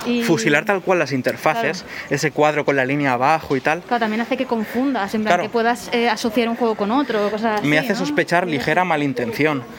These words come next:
Speaker 2: Porque a mí, en cuanto a diseño de juego,
Speaker 1: Ujú.
Speaker 2: es lo que me da más igual que copien.
Speaker 1: Sí.
Speaker 2: Porque es como un juego puede ser, en plan, está genial, utiliza la idea que sea para crear
Speaker 1: Ya.
Speaker 2: cosas nuevas. O sea, no estoy hablando de un reskin,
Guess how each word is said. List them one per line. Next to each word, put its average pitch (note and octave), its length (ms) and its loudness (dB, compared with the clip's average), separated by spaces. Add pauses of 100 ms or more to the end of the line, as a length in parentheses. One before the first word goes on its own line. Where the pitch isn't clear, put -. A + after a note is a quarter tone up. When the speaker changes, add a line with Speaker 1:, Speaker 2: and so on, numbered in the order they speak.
(240)
Speaker 2:
Porque D3+ 160 2
a D3+ 40 4
mí, E3+ 120 0
en E3 200 0
cuanto C#3+ 400 4
a C3 220 4
diseño D#3+ 460 0
de F#3 80 2
juego, F#3+ 420 -2 (300)
Speaker 1:
Ujú. C4 240 -4 (320)
Speaker 2:
es D3 140 0
lo F3+ 100 2
que E3+ 60 0
me C#3+ 100 0
da D#3 140 4
más D#3 260 0
igual E3 220 2
que E3+ 80 -2
copien. A#3 320 0 (840)
Speaker 1:
Sí. A3+ 140 -2 (140)
Speaker 2:
Porque D#3 180 2
es C#3+ 60 -2
como D3+ 160 2
un D3 100 2
juego E3+ 260 4
puede D3 200 2
ser, D#3+ 320 2 (840)
en - 80 -12
plan, C#3 160 2
está D3+ 160 -2
genial, D3+ 340 2
utiliza C3+ 320 0
la D#3+ 60 2
idea D3+ 180 2
que C#3+ 120 -4
sea D3+ 240 2
para C3 160 2
crear C3 420 0 (180)
Speaker 1:
Ya. G#3 140 -6
Speaker 2:
cosas D3+ 300 0
nuevas. D3 280 4
O - 40 -10
sea, B2 120 2
no C#3 120 2
estoy F3 160 0
hablando D#3 180 2
de D3+ 60 2
un D3 80 0
reskin, C#3 480 0